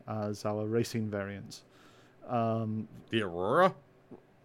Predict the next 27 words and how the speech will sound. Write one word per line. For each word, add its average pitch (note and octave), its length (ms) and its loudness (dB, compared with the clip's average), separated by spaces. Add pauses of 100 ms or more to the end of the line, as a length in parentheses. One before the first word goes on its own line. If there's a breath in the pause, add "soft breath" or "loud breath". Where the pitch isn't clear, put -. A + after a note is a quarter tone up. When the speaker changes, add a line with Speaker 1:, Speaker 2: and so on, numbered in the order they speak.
(880)
Speaker 1:
Oh, G3+ 80 6
yeah, E3+ 160 8
no, C#3 120 8
so - 160 4
you've D3+ 120 8
got G3+ 160 6
the D#3 100 6
Aurora, G#2+ 640 4
you've B2+ 240 -2
got D#3+ 200 0
the C3 120 0
Argo, A2 580 0
and A#2 160 0
you've A#2 160 -2
got B2+ 160 -6
the B2 60 -2
Dragonfly. A2 800 -6
Speaker 2:
Dragonfly, C3 520 6
whoop F#2+ 140 -2
'em A2+ 80 4
Speaker 1:
Imagine C#3+ 340 6
Speaker 2:
all. G2+ 80 4
Speaker 1:
having B2+ 260 2
those. A#2+ 320 2 (1800 soft breath)
Potentially, B2 840 -2 (160)
but A#2 220 0
if, C#3+ 280 0